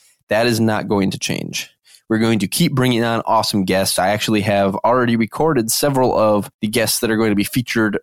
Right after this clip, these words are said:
early twenty twenty-one, and I'm really excited to share those interviews with you. But one thing that I do wanna focus on, and when I had started this podcast, it, this was the direction I intended to go, and it kinda shied away from it as I,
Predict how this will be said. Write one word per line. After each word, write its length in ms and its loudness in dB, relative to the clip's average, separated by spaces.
early 280 2
twenty 300 0
twenty-one, 680 0
and 100 0
I'm 120 2
really 200 4
excited 340 0
to 60 -2
share 240 0
those 140 0
interviews 380 2
with 160 0
you. 160 2
But 280 0
one 200 2
thing 200 2
that 100 2
I 100 2
do 300 2
wanna 280 2
focus 500 -2
on, 540 -4
and 580 0
when 160 -2
I 40 -2
had 220 -4
started 400 0
this 160 0
podcast, 640 -2
it, 140 -2
this 180 0
was 200 0
the 80 -2
direction 500 2
I 100 -2
intended 600 0
to 80 0
go, 400 2
and 80 0
it 100 -6
kinda 240 -2
shied 340 0
away 260 2
from 200 0
it 100 0
as 160 0
I, 300 0